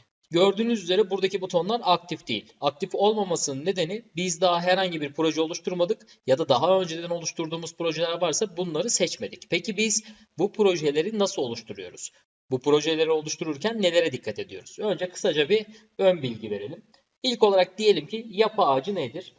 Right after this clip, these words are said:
Şimdi yapı ağacı dediğimiz zaman aslında biz metrajı çıkaracağımız zaman projeye bakıp bu projede, e, kaç kat var,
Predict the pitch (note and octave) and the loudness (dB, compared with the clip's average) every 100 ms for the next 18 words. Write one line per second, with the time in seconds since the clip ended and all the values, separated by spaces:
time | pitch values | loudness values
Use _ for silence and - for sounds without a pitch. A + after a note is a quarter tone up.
0 | _ - F3 A#2+ B2 D3+ C4 C4+ A3+ G3+ | _ -16 -10 -2 0 4 4 4 4 -2
1 | F#3+ G#3 A3 F3+ A#2 C3+ - D#3 - G#3+ | -4 -4 -6 -4 -2 -4 0 2 2 0
2 | G3+ D#3+ C3+ C#3 F3+ G3+ G#3+ - D3+ D3 | -4 0 0 0 -6 -6 -6 -2 -2 -2
3 | C#3 D3 D3+ F3+ C#3+ A2 F#2+ - D#3 F#3+ | -2 -2 -2 -4 -4 -6 -10 -2 0 0
4 | F#3+ A#2 - D3 - - - _ _ D3+ | 0 -2 0 0 0 -8 -16 _ _ -12
5 | - F3+ F3+ F3 F3+ F3 - - - A#2+ | -4 -2 0 2 2 2 -6 -20 -6 -6
6 | A#2 F3+ F#3 - F3 - - G#2+ - | 2 2 2 2 0 0 -2 -2 -4